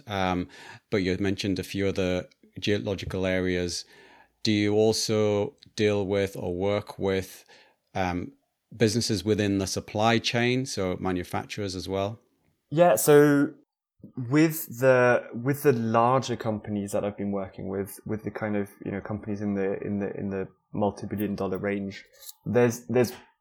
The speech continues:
Speaker 2: been quite a lot of interesting development around that. And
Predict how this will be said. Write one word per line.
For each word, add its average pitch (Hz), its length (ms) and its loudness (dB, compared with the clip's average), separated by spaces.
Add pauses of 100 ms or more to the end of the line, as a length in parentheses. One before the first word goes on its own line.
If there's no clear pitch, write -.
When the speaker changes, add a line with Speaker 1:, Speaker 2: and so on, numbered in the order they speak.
Speaker 2:
been 139 220 4
quite 127 300 4
a 120 40 6
lot 110 180 6
of 107 120 2
interesting 104 500 -6
development 101 480 -6
around 50 320 -10
that. 50 260 -8 (120)
And 101 380 -4